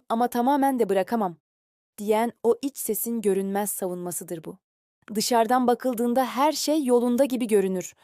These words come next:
Görevlerinizi yapıyorsunuz, toplantılara katılıyorsunuz, e-postalara cevap veriyorsunuz. Ama içeride zihninizin içindeki çarklar artık aynı hızla dönmez. Belki bir zamanlar tutkuyla yaptığınız o işler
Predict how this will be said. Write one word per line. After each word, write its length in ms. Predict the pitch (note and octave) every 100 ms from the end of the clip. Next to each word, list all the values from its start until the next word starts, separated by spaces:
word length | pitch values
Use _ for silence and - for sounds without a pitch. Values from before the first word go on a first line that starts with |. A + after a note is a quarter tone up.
| _ _ _ -
Görevlerinizi 840 | G3 A3+ A#3+ A3+ A#3 A#3+ A#3+ A3+
yapıyorsunuz, 640 | C#4+ - F#3+ - F3+ E3+ -
toplantılara 760 | - G#3+ A3+ G#3 G#3 A3 A3+
katılıyorsunuz, 760 | A#3 G#3+ G#3+ G#3+ G3 G#3 G#3 G#3+ _ _ _ -
e-postalara 720 | D4 - C4 - A#3 A3 A#3
cevap 360 | G3+ G3+ A3
veriyorsunuz. 600 | G3+ F#3 F3 - F3 - - _ _ _ _ -
Ama 240 | D#4 F4 E4+
içeride 760 | A3+ - C#4+ B3+ G3 G3+ C#4+
zihninizin 680 | G3+ A3+ A3+ A#3 A#3 A3 C#4 -
içindeki 500 | G3 A3+ G#3+ A3 B3
çarklar 600 | - A#3 A#3+ - A3+ A#3 -
artık 420 | A3+ A#3 - D4 -
aynı 320 | - C4+ C#4+ A3+
hızla 380 | A3 F#3 G3
dönmez. 540 | F#3 F3 F3+ E3+ - - _ _ _ _ _ -
Belki 360 | E4+ F4 C#4+
bir 60 | A3+
zamanlar 500 | G#3+ A3+ A3+ A#3 C#4
tutkuyla 520 | - G#3+ - C#4+ B3+
yaptığınız 520 | G#3 F#3+ - G#3+ G#3+ -
o 120 | B3 C4
işler 460 | G#3+ - E3+ G3